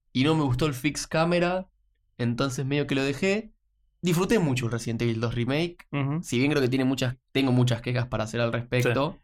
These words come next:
Speaker 2: Por lo que estuvimos tanteando antes de grabar, vas a ser el que más quejas tenga.
Speaker 1: Sí,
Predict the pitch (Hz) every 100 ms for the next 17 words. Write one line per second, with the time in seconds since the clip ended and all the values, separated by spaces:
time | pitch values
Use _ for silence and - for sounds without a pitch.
0 | _ 143 139 127 151 165 165 151 123 135
1 | 147 151 147 143 135 131 139 143 151 170
2 | 170 143 127 123 135 120 135 - 127 139
3 | - 170 165 165 160 127